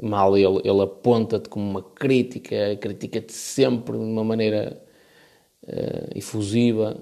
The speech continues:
até humilhante. Chega a uma determinada altura que tu até de-, detectaste um erro,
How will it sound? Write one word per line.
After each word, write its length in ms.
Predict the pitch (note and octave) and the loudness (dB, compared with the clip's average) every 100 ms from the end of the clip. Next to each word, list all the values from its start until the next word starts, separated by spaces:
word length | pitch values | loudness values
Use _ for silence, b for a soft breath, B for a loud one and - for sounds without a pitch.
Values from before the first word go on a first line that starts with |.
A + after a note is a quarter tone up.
| - - | -16 -16
até 180 | - G#2+ | -4 -2
humilhante. 720 | G#2 G#2 G#2 G2+ G#2+ G#2+ - - b b b b b b b _ _ _ _ _ | 0 2 0 0 -2 -6 -14 -20 b b b b b b b _ _ _ _ _
Chega 240 | - E3 D#3+ | -4 0 2
a 20 | |
uma 100 | D3+ | 2
determinada 480 | D3 A2+ A2 G#2 G2+ | 2 0 2 2 2
altura 560 | G2+ G2+ G2 F#2 F#2 F#2 _ _ _ _ _ | 0 0 -2 0 -4 -12 _ _ _ _ _
que 80 | - | -12
tu 220 | - B2 | 2 2
até 200 | A#2+ B2+ | 4 2
de-, 380 | A#2 A2 G#2+ A2 | 2 -6 -6 -8
detectaste 560 | - A#2 A2 G#2 - | 2 2 2 -4 -2
um 160 | A2 G2+ | -2 0
erro, 320 | F#2+ F2+ - | -2 -4 -14